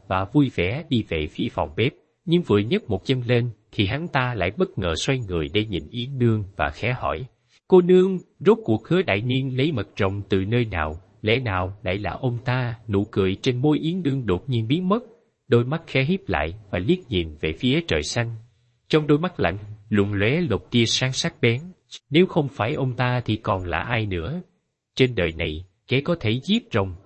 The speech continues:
cũng chỉ còn lại mỗi ông ta mà thôi. Năm đó, ngay cả ta cũng suýt mất mạng dưới tay ông ta. Mặc dù bây giờ ông ta đang bị thương, nhưng vẫn có thể tàn sát một con rồng nhỏ,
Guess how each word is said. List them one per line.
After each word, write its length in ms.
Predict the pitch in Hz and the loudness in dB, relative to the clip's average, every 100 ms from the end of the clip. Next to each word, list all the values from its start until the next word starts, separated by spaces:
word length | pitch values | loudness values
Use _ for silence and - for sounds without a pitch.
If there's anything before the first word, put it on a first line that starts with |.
| - | -4
cũng 160 | 123 147 | -2 -2
chỉ 160 | 139 151 | -2 -2
còn 220 | 95 85 | -2 -2
lại 260 | 87 82 104 | -4 -4 -2
mỗi 160 | 117 143 | 0 0
ông 180 | 131 113 | 0 -2
ta 160 | 113 104 | -4 -4
mà 140 | 82 - | -6 -4
thôi. 260 | 110 98 87 _ _ | -2 -2 -4 _ _
Năm 200 | 127 123 | -2 0
đó, 280 | 117 143 185 - _ - | 0 0 -4 -12 _ 0
ngay 120 | 123 | 0
cả 160 | - | 0
ta 160 | 113 117 | -4 -4
cũng 200 | - 110 | -4 -4
suýt 280 | - 208 196 | -2 -2 0
mất 220 | 196 - | -2 -2
mạng 240 | 73 73 110 | -4 -4 0
dưới 160 | 170 170 | 0 2
tay 140 | 110 | 0
ông 180 | 101 101 101 | 0 -4 -2
ta. 200 | 98 92 - _ _ - | -2 -2 -10 _ _ -2
Mặc 140 | 123 | -2
dù 200 | 131 131 | 2 2
bây 160 | 127 135 | 4 2
giờ 320 | 113 101 110 - | 4 0 0 -4
ông 220 | - 151 139 | -4 -4 0
ta 140 | 139 | -2
đang 220 | 139 127 | 0 0
bị 160 | 104 95 | 0 0
thương, 320 | 123 143 139 - _ | 2 2 2 -4 _
nhưng 160 | 135 123 | 0 2
vẫn 180 | 123 127 | 0 0
có 100 | 165 | -2
thể 140 | 120 | -2
tàn 240 | 120 95 90 | -2 -2 -2
sát 360 | - 175 - | -4 -4 -4
một 140 | 101 - | -4 0
con 180 | 120 110 | -2 0
rồng 180 | 90 85 | -2 -2
nhỏ, 380 | 82 80 143 | -2 -2 -2